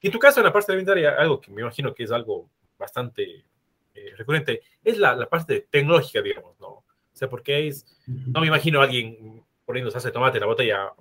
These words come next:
Speaker 1: manualmente, ¿no? No
Speaker 2: Así
Speaker 1: es más
Speaker 2: es.
Speaker 1: bien máquinas, ¿no? Como tal, ¿no? ¿Y cómo es esa, es-, ese, ese día a día? Porque yo me imaginaría que hay algún punto donde hubo mucha gente, tal vez, y la máquina de una u otra forma va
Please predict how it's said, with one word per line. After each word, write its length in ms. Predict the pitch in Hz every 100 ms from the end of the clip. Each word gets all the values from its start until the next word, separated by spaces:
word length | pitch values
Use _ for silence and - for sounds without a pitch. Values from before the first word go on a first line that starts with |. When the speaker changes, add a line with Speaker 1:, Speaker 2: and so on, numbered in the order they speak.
| 95
Speaker 1:
manualmente, 480 | 107 120 117 143 101
¿no? 240 | 98 104 _ _ -
No 140 | -
Speaker 2:
Así 80 | 165
Speaker 1:
es 100 | 160
más 140 | 151
Speaker 2:
es. 60 | -
Speaker 1:
bien 180 | 170 160 _ _ _ _
máquinas, 560 | 107 139 143 117 101 98
¿no? 100 | 104
Como 220 | - 98
tal, 260 | - 107 90
¿no? 120 | 92
¿Y 60 | 104
cómo 200 | 294 311
es 80 | 226
esa, 360 | 202 127 110 _ _ _ -
es-, 160 | 139
ese, 420 | 151 143 123 120 -
ese 220 | - - 196
día 220 | 202 165
a 20 |
día? 220 | 180 175
Porque 160 | 135 165
yo 80 | 185
me 60 |
imaginaría 360 | 156 175 175 170
que 320 | 117 107 - _ _ - 123 _ _
hay 200 | 131 147
algún 280 | 165 170 156
punto 280 | 156 160 131
donde 220 | 117 120
hubo 180 | 156 139
mucha 240 | 165 160
gente, 400 | 151 170 156 -
tal 140 | - 139
vez, 400 | 147 139 - _ _ _ _ _
y 60 | -
la 100 | 233
máquina 320 | 202 202 180
de 80 | 165
una 180 | 180 160
u 80 | -
otra 240 | 170 160
forma 320 | 147 170 156 131
va 340 | 139 143 143